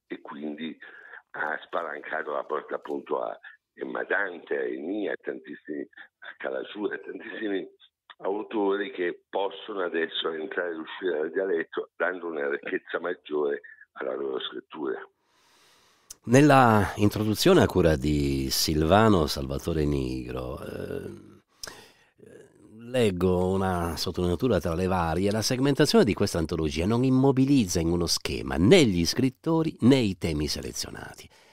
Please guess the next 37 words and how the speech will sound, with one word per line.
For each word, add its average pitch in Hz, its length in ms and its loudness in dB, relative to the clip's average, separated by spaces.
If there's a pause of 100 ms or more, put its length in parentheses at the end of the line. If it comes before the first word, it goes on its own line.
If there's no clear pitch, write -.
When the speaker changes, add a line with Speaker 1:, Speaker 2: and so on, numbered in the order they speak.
(140)
Speaker 2:
Quindi - 220 -20
credo 92 220 4
che - 120 0
sia 113 320 4 (280)
una 87 400 0
libertà 131 640 6
assoluta 147 500 4
all'interno, 131 840 6 (320)
eh, 95 640 0
della, 95 260 2
della 101 240 2
prospettiva, 110 920 6
eh, 85 400 -8
di 82 100 -6
quello 101 240 4
che 87 160 0
è 92 60 0
la 82 100 -2
Sicilia, 71 760 -2
Gaetano 69 400 -6
Sabatteri. - 580 -10 (1400)
Speaker 1:
Sì, 95 220 -4
eh, 92 360 -2
sicuramente 95 1200 -4 (160)
ha - 60 -6
ragione 80 920 -6
Salvatore 73 400 -6
Silvano 78 320 -6
Nigro, 76 300 -8
il 69 80 -12
tentativo 85 600 -6
di 71 180 -14
non 73 200 -12
fare 78 280 -4
più - 200 -16
lo 65 100 -10
schema 78 380 -8